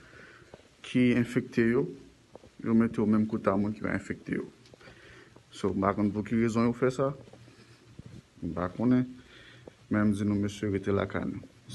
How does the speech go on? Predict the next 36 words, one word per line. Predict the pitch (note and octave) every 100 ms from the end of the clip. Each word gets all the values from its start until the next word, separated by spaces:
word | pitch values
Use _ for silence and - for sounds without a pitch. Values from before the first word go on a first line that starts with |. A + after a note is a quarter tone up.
| -
Pran | - G2+
Tylenol, | G#2+ G#2 A2 G2 F#2
paske | - G2 G2+
m | G#2+
tande | G#2+ G2+
gen | A2+
moun | G#2+ G#2+
ki | G2+
di | G2 G#2
konsa | G#2 G#2+ G#2
ke | G#2 F#2+ - - - - - -
viris | G2 G#2 G#2+ - A2+
lan | G2+
pa | G#2+ G#2+
vle | G#2+
wè | G#2+ G#2 G#2 - - - - - -
antibi-, | G#2+ - G#2 A2 -
an-, | A2 G#2 G#2+
antibiotik, | G#2+ A2 A2+ A2+ - A#2 A2 - - - - - - - - - G2
viris | G#2+ G#2+
lan | A2
pa | A2 A2
vle | A2
wè | A2 A2
Tyl-, | A2+ G#2+ -
Tylenol, | G#2 A#2 A2+ A2+ A2+ A2+ - - - -
so, | -
a | A2 A2+ G#2+
doing | G#2+
that. | G#2 G#2 - - - - - - - -
Viris | A2 A2
lan | A2+
pa | A2+ A2+
vle | A2+ G#2+
wè, | G#2 - A2+
um, | G#2+ G#2+